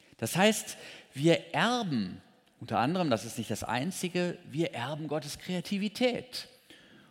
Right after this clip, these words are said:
Und unser Menschsein drückt sich darin aus, dass wir Dinge schaffen und darin Erfüllung finden. Und deshalb fühlen wir uns an einem Tag, wo wir eine herausfordernde Arbeit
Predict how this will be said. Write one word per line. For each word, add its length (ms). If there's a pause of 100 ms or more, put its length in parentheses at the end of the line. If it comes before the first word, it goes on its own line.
Und 100
unser 240
Menschsein 1000
drückt 320
sich 220
darin 340
aus, 360
dass 260
wir 120
Dinge 460
schaffen 760 (680)
und 180
darin 540
Erfüllung 680
finden. 600 (880)
Und 80
deshalb 240
fühlen 480
wir 120
uns 200
an 120
einem 300
Tag, 380
wo 160
wir 160
eine 280
herausfordernde 1200
Arbeit 460